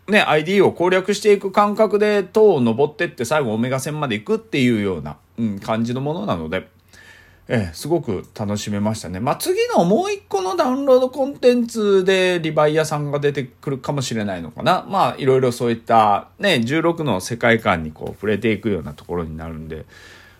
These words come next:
まあ、でも今回のはどちらかというとボーナスコンテンツ的な感じなのかなとはちょっと思って、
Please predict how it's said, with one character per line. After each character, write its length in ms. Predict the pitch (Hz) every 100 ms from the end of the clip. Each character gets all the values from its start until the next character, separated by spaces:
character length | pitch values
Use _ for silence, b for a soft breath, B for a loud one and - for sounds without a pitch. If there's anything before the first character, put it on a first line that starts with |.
| B
ま 160 | 131 196
あ、 60 |
で 80 | 208
も 120 | 220
今 240 | 117 165 427
回 220 | - 214
の 140 | 110
は 200 | 90 78
ど 120 | 76 82
ち 120 | 143
ら 80 | 190
か 120 | 214
と 80 | 226
い 40 |
う 20 |
と 80 | 220
ボ 240 | 143 147
ー 20 | 165
ナ 120 | 185
ス 120 | -
コ 140 | -
ン 120 | 202 185
テ 120 | 202
ン 80 | 190
ツ 100 | -
的 200 | 202 202
な 120 | 202
感 240 | 196 202
じ 80 | 196
な 120 | 185
の 120 | 110
か 120 | 92 82
な 260 | 92 92
と 120 | 90
は 100 | 78
ち 100 | 73
ょ 20 | -
っ 20 | - -
と 80 |
思 200 | 85 82
っ 40 | 80
て、 360 | - - 85